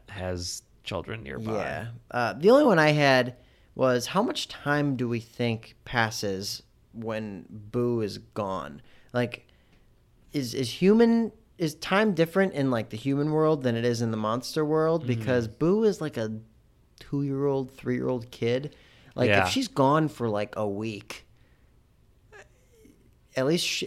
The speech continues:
Speaker 2: give a scene of, like, her parents, like, flipping out
Speaker 1: <laughs>
Speaker 2: that she's
Speaker 1: Yeah.
Speaker 2: gone.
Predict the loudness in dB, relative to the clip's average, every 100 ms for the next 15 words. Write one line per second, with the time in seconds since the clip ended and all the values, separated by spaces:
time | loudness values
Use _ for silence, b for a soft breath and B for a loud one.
0 | -4 -2 -2 -2 0 2 2 0 -2 -8
1 | -4 -2 -2 -4 -8 -10 -14 -20 -10 -8
2 | -6 -6 -8 -8 -4 -4 -6 -8 -6 0
3 | 6 8 8 8 6 6 4 4 2 0
4 | -2 -8